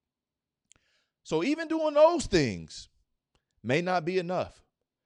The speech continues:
but it's a start. And that's the thing. Most people don't want to start t-, to change the things in their life that they need to change. But this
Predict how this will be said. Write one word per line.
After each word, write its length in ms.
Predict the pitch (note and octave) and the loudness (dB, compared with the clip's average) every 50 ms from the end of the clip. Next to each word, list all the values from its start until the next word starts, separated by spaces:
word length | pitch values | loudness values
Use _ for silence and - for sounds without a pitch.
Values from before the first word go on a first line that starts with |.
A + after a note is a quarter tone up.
| _ _ _ _ _ - | _ _ _ _ _ -8
but 140 | - D3 C3+ | -4 -4 -2
it's 160 | D3 D3 - | -2 -2 -2
a 40 | C3 | -2
start. 480 | G#2+ - - - - D#3 A#2+ E2+ - - _ _ _ _ _ _ _ _ _ _ _ _ _ _ | 0 0 0 0 2 2 2 2 -2 -6 _ _ _ _ _ _ _ _ _ _ _ _ _ _
And 180 | - A2 G#2+ A2 | -8 -6 -4 0
that's 240 | C#3 E3+ F3+ - - | 0 0 0 -2 -4
the 100 | E3+ D#3+ | -6 -8
thing. 300 | - E3 D#3+ B2+ A2 G#2+ | -6 -6 -4 -4 -4 -2
Most 280 | B2 E3 F#3 - - | -4 -4 -6 -6 -10
people 220 | - E3+ D3 D#3 D3 | -12 -12 -10 -10 -8
don't 240 | A#2+ C#3 C3+ A#2 | -8 -8 -8 -8
want 180 | B2 B2+ A#2 - | -8 -10 -10 -10
to 100 | - A2 | -12 -12
start 400 | - - - C3+ C3+ B2+ - _ | -12 -8 -4 -4 -4 -4 -4 _
t-, 120 | - - - - | -18 -20 -20 -16
to 140 | - - A2+ | -10 -10 -10
change 460 | - - - D3+ C3+ A2 F#2 F#2+ F#2 | -8 -8 -6 -6 -6 -6 -6 -8 -10
the 100 | - A2 | -10 -12
things 340 | - - C3+ C3+ C3 B2+ A2+ | -10 -8 -8 -8 -8 -8 -10
in 60 | A#2+ | -8
their 120 | B2 B2 B2 | -8 -8 -6
life 300 | A2+ G2 F#2 F#2 G2 - | -4 -4 -4 -4 -4 -8
that 120 | G2+ F#2+ | -12 -10
they 120 | - A2+ A2 | -8 -8 -6
need 300 | G#2 G#2 G#2 G#2 G2 - | -6 -6 -8 -8 -10 -12
to 100 | A2 F#2+ | -14 -14
change. 360 | - C3+ A#2 F#2 D#2+ D#2 - - | -10 -10 -10 -10 -12 -14 -18 -18
But 140 | G#2 G2 - | -18 -12 -8
this 240 | D#3 G3+ C#4 - | -8 -8 -8 -8